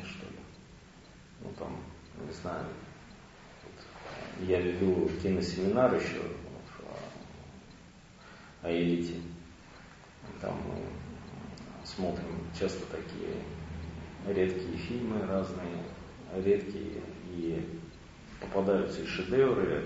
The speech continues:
попадаются какие-то действительно мусорные картины. И никогда не знаешь, что,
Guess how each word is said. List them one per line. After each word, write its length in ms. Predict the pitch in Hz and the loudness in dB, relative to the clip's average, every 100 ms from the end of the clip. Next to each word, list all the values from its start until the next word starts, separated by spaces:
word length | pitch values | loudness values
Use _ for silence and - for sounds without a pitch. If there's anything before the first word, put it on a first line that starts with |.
| - - | -2 -4
попадаются 480 | 82 95 95 - - - - | 2 6 6 2 -2 -6 -8
какие-то 400 | - - - 82 80 - - - - - - - | -6 -6 -6 -6 -8 -10 -14 -14 -14 -14 -8 -6
действительно 500 | - - 127 113 95 | -4 -4 -2 2 4
мусорные 520 | 98 104 101 87 85 82 | 6 6 4 2 2 2
картины. 520 | 82 82 - 87 80 82 - - - - | 0 0 0 0 0 0 -4 -6 -8 -8
И 240 | 101 95 95 | -6 -4 -4
никогда 220 | - 95 104 | -4 4 6
не 140 | 113 | 6
знаешь, 440 | 92 92 90 - - - - - - - - - - - - - | 6 4 4 4 0 -4 -8 -10 -12 -10 -10 -12 -12 -12 -14 -10
что, 340 | - - 73 | -8 -2 -2